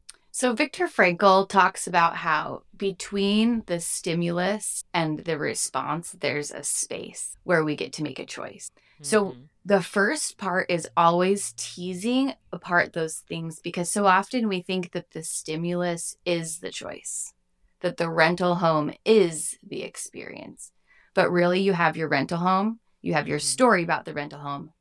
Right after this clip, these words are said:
Speaker 1: and then you have your experience. They're three separate things. So with a mom, I mean, I have felt this way. I mean, right now I live in my R V. Like, I do not have a house. I do not have a stick house that has a roof, that has all <laughs> these flushing toilets. Like, I don't have this. And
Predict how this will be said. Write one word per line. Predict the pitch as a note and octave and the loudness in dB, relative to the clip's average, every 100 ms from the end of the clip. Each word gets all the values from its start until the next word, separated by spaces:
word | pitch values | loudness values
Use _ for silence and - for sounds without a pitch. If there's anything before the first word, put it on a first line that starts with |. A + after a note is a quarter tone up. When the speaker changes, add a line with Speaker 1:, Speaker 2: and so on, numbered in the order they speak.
| _ | _
Speaker 1:
and | E3 D3+ | -8 -4
then | D#3+ | -2
you | D3+ | -2
have | D3+ C3+ | -4 -4
your | D3+ | -4
experience. | C3+ - D#3 D3 D3+ | -6 -8 -8 -8 -6
They're | D#3+ D#3+ - | -6 -6 -10
three | - F3 E3+ | -8 -4 -2
separate | - D3+ - C#3 - | -2 -2 -4 -8 -6
things. | C3+ B2+ D3+ - - _ - | -6 -6 -10 -16 -20 _ -6
So | - A3+ G3 F#3 - | 4 6 6 2 -6
with | F3+ G3+ G#3 _ - | -2 -2 -2 _ -2
a | G3+ | 2
mom, | E3 D3 D3+ | 4 4 2
I | F3 | -4
mean, | F3 | -6
I | E3 F#3 G3 | -4 -2 -4
have | F3 D#3+ | -4 -6
felt | D#3+ - | -6 -6
this | D3 D3 | -8 -10
way. | D3 C3 F3 _ _ _ | -8 -8 -10 _ _ _
I | G#3 | 0
mean, | A#3+ A3+ | 2 4
right | C4 D4 | 2 0
now | D4 C#4 | -4 -4
I | B3 | -4
live | A3+ G3+ | -4 -4
in | F#3+ | -2
my | F#3+ E3 | -2 -2
R | C3 B2 | -2 -4
V. | - - - | -10 -8 -2
Like, | F3+ | 0
I | F#3+ | -2
do | C#4 | -4
not | D#4 D3+ | -6 -8
have | - - | -10 -14
a | |
house. | - - - | -10 -10 -6
I | F#3 | -6
do | G3 | -2
not | A3+ C4 | -2 0
have | C#4+ | 0
a | C4+ | -2
stick | - - A#3 A3 | -4 -4 -4 -4
house | F3+ E3 D#3+ - - F3+ | -4 -2 -2 -10 -18 -8
that | F3 | -6
has | - F3 | -2 -2
a | F3 | -2
roof, | D3+ D3 - | -4 -4 -2
that | D#3 - | -2 -2
has | D#3 | -4
all | E3 - G#3+ | -2 -2 -2
<laughs> | |
these | F#3+ G#3 - | -4 -6 -2
flushing | G3 G3+ G#3+ | -2 0 -2
toilets. | F#3+ D#3 D#3 D#3+ | 0 2 2 0
Like, | D#3 | -2
I | G#3+ | -2
don't | A#3+ | 0
have | D4 - | 0 0
this. | D#3 F3 - - _ _ _ _ - | -4 -6 -10 -20 _ _ _ _ -4
And | A3 G3+ F3+ | -2 0 -4